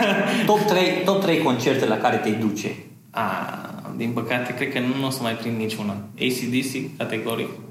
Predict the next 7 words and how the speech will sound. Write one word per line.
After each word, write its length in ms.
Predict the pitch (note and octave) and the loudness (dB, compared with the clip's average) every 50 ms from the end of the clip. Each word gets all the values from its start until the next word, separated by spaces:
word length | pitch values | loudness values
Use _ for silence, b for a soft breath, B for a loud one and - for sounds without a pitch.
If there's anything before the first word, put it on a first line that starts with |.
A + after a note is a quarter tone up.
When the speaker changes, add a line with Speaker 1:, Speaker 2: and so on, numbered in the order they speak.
| - - - - | -18 -20 -16 -10
Speaker 1:
dacă 220 | - - - - | -6 -6 -6 -4
ar 120 | - - - - - | -4 -6 -6 -6 -6
fi. 200 | - - - - - - - B B B B B B B B B B - - | -6 -4 -4 -6 -8 -12 -16 B B B B B B B B B B -10 -4
Um, 560 | - A2 G#2+ G#2+ G#2+ G#2+ G#2+ A2 A2 A2 A2 A2 G#2+ - - - - - - - - - - - - - - - - - - - - - - - - - - - - - - - - - - | -2 0 0 0 2 2 2 2 2 0 0 -2 -4 -8 -10 -14 -14 -16 -16 -18 -18 -18 -18 -18 -18 -18 -18 -18 -18 -16 -16 -16 -16 -16 -16 -16 -16 -16 -18 -18 -18 -18 -18 -18 -18 -16 -8
hai 120 | - - - | -8 -6 -6
să 100 | - - | -4 -2
mă 100 | A2+ | -2